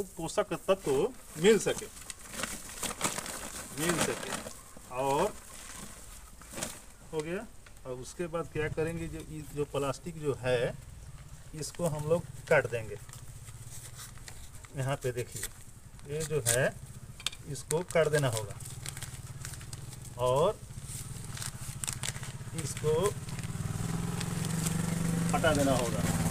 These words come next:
इसको हटा देना होगा। और देखिए, अब इसको क्या करेंगे हम,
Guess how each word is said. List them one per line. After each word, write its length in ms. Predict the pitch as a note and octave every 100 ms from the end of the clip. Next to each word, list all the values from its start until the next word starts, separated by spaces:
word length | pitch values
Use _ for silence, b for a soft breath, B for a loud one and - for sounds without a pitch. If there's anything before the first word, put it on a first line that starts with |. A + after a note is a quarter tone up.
| - - - - - - - - - - - - -
इसको 260 | - - F3
हटा 260 | - E3
देना 220 | D#3+ -
होगा। 1800 | - - - - - - - - - - - - - - - - - - D3+
और 300 | D#3+ F#3 F3+ - - -
देखिए, 380 | G3 E3 B2
अब 220 | B2 E3 F#3
इसको 260 | - F#3+
क्या 180 | F3 F3
करेंगे 400 | F3 E3+ F3 E3 C#3+
हम, 180 | D3+